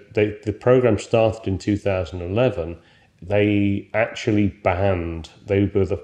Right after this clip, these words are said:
became the first city in the U S to ban it in June twenty twenty. So, you know,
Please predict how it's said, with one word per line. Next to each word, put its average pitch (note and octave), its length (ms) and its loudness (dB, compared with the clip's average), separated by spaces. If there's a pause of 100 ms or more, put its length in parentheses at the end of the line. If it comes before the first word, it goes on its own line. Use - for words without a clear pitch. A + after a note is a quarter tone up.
became G2+ 300 0
the F#2 80 0
first G#2 480 0
city G2 340 -4
in F2 80 -2
the F2+ 100 -6
U F#2 200 -4
S F2 140 -6
to - 120 -20
ban F#2 360 -2
it D#2 260 -10 (340)
in F#2 220 -2
June E2+ 340 -2
twenty F2+ 360 -10
twenty. D#2+ 560 -12 (420)
So, G2 480 2 (640)
you B2 80 4
know, F#2+ 280 2